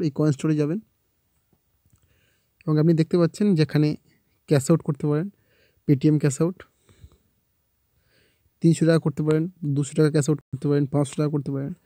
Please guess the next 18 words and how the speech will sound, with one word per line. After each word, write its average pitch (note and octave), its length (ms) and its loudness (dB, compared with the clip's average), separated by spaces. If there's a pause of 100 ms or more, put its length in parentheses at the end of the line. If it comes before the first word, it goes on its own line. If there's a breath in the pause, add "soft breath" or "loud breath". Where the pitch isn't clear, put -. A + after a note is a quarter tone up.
(240 soft breath)
প্লাস D#3+ 160 4 (160)
Amazon-এও D#3 500 4
ক্যাশ C#3+ 180 2
আউট C#3 180 2
করতে C3 220 -4
পারেন, A#2 160 -6 (200)
প্লাস C3+ 240 -2
ফ্লিপ-, C#3+ 240 -4
Flipkart-এও D3+ 440 2 (280)
ক্যাশ C3+ 180 0
আউট C3+ 140 0
করতে B2 160 -4
পারেন। B2 160 -2
তো C#3+ 80 0
এইভাবে D3+ 260 4
আপনারা D3+ 240 2
ক্যাশ C3+ 180 0
আউট C#3+ 100 -2